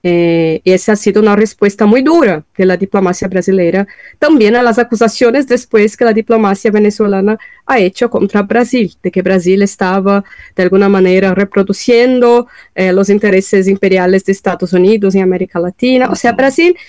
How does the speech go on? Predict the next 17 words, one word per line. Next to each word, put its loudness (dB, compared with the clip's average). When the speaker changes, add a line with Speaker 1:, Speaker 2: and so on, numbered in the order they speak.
Speaker 1:
tiene 2
una 0
postura, 0
eh, 0
muy 2
pragmática, -2
tanto -2
en 2
relación 0
a 0
Venezuela 0
como 0
en 2
relación 0
a 0
Estados -2
Unidos. -2